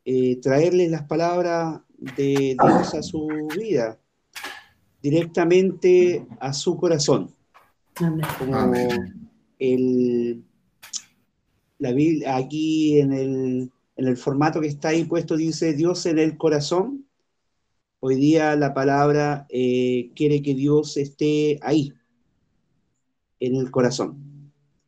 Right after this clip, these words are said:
Speaker 1: Vamos a abrir la escritura, eh, de la palabra del Señor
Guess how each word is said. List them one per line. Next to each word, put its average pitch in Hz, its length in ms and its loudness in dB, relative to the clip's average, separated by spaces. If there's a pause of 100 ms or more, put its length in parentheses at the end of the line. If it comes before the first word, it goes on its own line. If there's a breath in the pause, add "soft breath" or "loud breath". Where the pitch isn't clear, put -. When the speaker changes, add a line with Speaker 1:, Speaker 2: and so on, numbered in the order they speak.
(440)
Speaker 1:
Vamos 180 460 0 (600)
a 135 120 0
abrir 156 300 0
la 170 160 2
escritura, 156 680 -2 (1500)
eh, 127 340 0
de 135 100 0
la 127 120 2
palabra 147 340 6
del 156 100 0
Señor 165 460 0